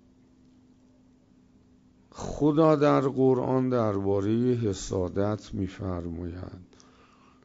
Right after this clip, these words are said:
"و من شر حاسدٍ اذا حسد."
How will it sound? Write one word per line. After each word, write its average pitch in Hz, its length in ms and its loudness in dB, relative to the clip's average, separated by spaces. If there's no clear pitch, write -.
"و 127 260 8
من 110 320 8
شر 104 800 2
حاسدٍ 123 680 2
اذا 117 520 4
حسد." - 640 -12